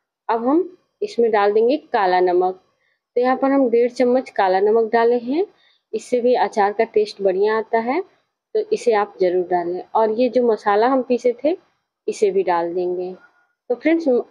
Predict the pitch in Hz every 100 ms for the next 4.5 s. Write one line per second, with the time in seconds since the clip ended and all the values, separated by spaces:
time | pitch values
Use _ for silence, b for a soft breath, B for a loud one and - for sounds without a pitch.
0 | - 214 214 233 233 277 277 269 269 247
1 | 185 185 233 240 - 202 208 226 226 240
2 | 302 - 202 202 208 208 226 226 - 339
3 | - _ _ _ _ - 196 247 254 262
4 | 247 254 240 277 381